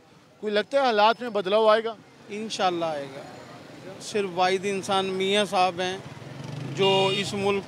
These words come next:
Speaker 2: को जो है बदल सकते हैं।
Speaker 1: तो
Speaker 2: इंशा-
Speaker 1: सवाल भी उठाते हैं कि तीन बार वज़ीर आज़म रहे मियाँ साहब, आखिर अब उनके पास ऐसा क्या कमाल है कि वो आएंगे और हालात बिल्कुल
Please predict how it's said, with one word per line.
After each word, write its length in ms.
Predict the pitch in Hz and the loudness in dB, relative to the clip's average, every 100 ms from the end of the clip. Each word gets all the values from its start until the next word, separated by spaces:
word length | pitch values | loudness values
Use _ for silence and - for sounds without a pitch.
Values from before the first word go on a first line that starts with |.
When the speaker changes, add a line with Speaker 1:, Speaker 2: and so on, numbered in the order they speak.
| - | 0
Speaker 2:
को 140 | 202 | 0
जो 120 | 185 | 2
है 100 | 196 | 2
बदल 340 | 185 190 202 196 | 2 2 4 4
सकते 400 | 202 - - 175 | 0 -8 -6 -4
हैं। 240 | 160 165 | -4 -4
Speaker 1:
तो 80 | 165 | -4
Speaker 2:
इंशा- 440 | 190 226 269 202 | -4 -4 -6 -10
Speaker 1:
सवाल 300 | 233 214 240 | -2 2 2
भी 80 | 262 | 0
उठाते 340 | 240 214 220 262 | 4 4 4 0
हैं 100 | 262 | 4
कि 180 | 240 | 4
तीन 320 | - 240 247 240 | 4 0 -2 4
बार 240 | 214 214 | 6 6
वज़ीर 220 | 196 202 | 4 2
आज़म 260 | 202 214 208 | 2 2 -2
रहे 200 | 202 202 | 0 0
मियाँ 200 | 202 202 | -2 -2
साहब, 280 | 202 214 202 - - - 190 | 2 0 0 -10 -20 2 4
आखिर 240 | 202 233 | 6 6
अब 160 | 247 254 | 4 4
उनके 220 | 247 247 | -2 2
पास 220 | 233 220 | 6 6
ऐसा 180 | 214 226 | 4 0
क्या 380 | 226 247 233 202 | 4 6 6 6
कमाल 420 | 208 196 208 202 | 2 4 6 6
है 140 | 208 | 4
कि 100 | 196 | 2
वो 300 | 196 202 196 | -2 -2 0
आएंगे 340 | 202 214 208 202 | -2 -2 -2 -2
और 120 | 180 | 0
हालात 300 | 185 196 175 | 4 4 2
बिल्कुल 460 | 185 220 214 196 | -4 -8 -6 -6